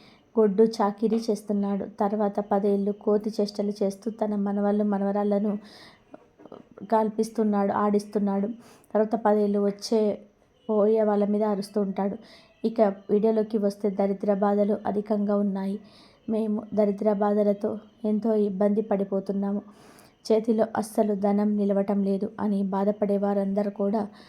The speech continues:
సంపాదించని ధనమంతా కూడా ఖర్చు అయిపోతుందని దిగులు పడేవారు, అప్పుల సమస్యలతో సతమతం అయిపోతున్నామని సతమతం అయిపోయేవారు, ఇలా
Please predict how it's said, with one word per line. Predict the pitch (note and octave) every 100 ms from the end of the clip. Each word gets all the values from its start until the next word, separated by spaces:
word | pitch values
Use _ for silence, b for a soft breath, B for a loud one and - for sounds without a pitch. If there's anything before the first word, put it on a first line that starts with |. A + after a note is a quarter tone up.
| B B B - -
సంపాదించని | A3+ G#3+ A3+ A3 A3 G3+ A3+ G#3+ G#3
ధనమంతా | G3+ G3+ G#3 G#3 G#3
కూడా | G3+ G3+
ఖర్చు | G#3+ G3+ - G#3+
అయిపోతుందని | G#3 G#3+ G#3 G#3 G3+ G3+ G3
దిగులు | G#3 G#3 G#3+
పడేవారు, | G#3+ G3+ G3+ G3+ G#3 G3+ B B B B B -
అప్పుల | G3 - A#3+ G#3+
సమస్యలతో | A3 G#3+ G#3 G#3 G#3 G3+ G#3
సతమతం | G#3 G3+ G#3+ G#3+ G#3 G#3+
అయిపోతున్నామని | G3+ G#3 G#3 G#3+ G#3 G#3 G#3 G#3 G#3
సతమతం | G#3 G3 G3+ G#3+ A3 G#3+
అయిపోయేవారు, | G#3 G#3 G3+ G#3 G3+ G3+ G#3 B B B B B B B -
ఇలా | - A#3+